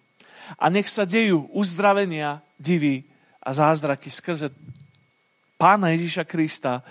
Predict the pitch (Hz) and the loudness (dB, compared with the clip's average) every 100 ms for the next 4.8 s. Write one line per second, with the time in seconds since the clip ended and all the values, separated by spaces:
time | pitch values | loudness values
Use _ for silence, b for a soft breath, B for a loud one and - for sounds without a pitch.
0 | B B B 143 139 131 - 139 135 117 | B B B -2 0 -2 -4 -2 -2 -4
1 | 127 113 120 147 _ _ _ B B B | -8 -10 -14 -18 _ _ _ B B B
2 | 226 233 202 170 - b b 208 202 175 | 6 8 6 4 -4 b b 4 6 4
3 | - - - 220 - 202 196 214 185 185 | 0 -4 0 0 0 -4 -2 0 0 -2
4 | 196 - 165 175 165 175 170 | -4 -6 -4 -4 0 2 2